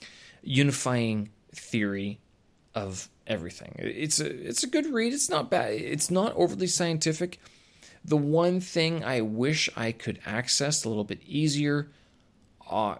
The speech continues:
is, are the equations that he's talking about. 'Cause he, and full respect to the scientists, the the-, theoretical mathematicians and physicists and science people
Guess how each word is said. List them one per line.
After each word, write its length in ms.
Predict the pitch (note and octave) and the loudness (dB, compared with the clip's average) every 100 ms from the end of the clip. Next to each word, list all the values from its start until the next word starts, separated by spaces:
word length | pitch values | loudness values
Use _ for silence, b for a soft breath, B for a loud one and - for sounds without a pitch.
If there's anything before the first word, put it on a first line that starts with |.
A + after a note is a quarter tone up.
| - - | -8 -4
is, 520 | G#2+ B2 F#3 F#3 - - | 2 2 2 -2 -4 -8
are 400 | D2 D2 F#2+ B2 - | -8 -4 -2 -4 -6
the 320 | A#2+ C3 D#3 | -4 -2 -2
equations 840 | D3+ - - C3+ D3 C#3+ D3+ C#3+ | -4 -6 -2 0 2 0 -2 -4
that 140 | - B2 | -6 -8
he's 220 | - - | -8 -8
talking 600 | - - F#2+ G#2+ G2 F2+ | -8 -8 -8 -8 -8 -8
about. 360 | - - - - | -8 -12 -14 -8
'Cause 120 | - | -2
he, 220 | B2 C3+ - B B B B B - | 0 -2 -8 B B B B B -10
and 140 | E3 - - | -10 -8 -8
full 480 | - - A#3 G#3+ | -8 4 10 10
respect 600 | D3 A#2+ - - D#3 D3+ - | 10 6 4 2 0 -2 -4
to 60 | |
the 120 | G2+ | 0
scientists, 760 | - - C#3 C3 B2+ B2 - - | 2 2 0 0 0 0 0 -2
the 80 | G#2+ | -4
the-, 420 | - D3+ C#3 - - | 0 2 2 0 -8
theoretical 680 | B2+ - C3 G#2+ G#2 G#2+ E2+ | -12 -6 -2 0 0 -2 -6
mathematicians 960 | E2+ G#2+ A#2+ - F#2 - A#2+ - G#2+ G2+ | -4 -2 -4 -4 -8 -2 0 2 0 -4
and 140 | F#2 | -8
physicists 600 | - C3+ B2+ - A2+ - G2 | -4 -2 0 2 2 0 -4
and 200 | F#2+ - b b b b b _ _ _ - - - | -8 -10 b b b b b _ _ _ -20 -8 -2
science 580 | - A2+ A#2 A2 - - - - | 2 2 2 0 -2 -6 -16 -14
people 560 | - A#2+ B2 G#2 F#2 | -2 0 2 0 -4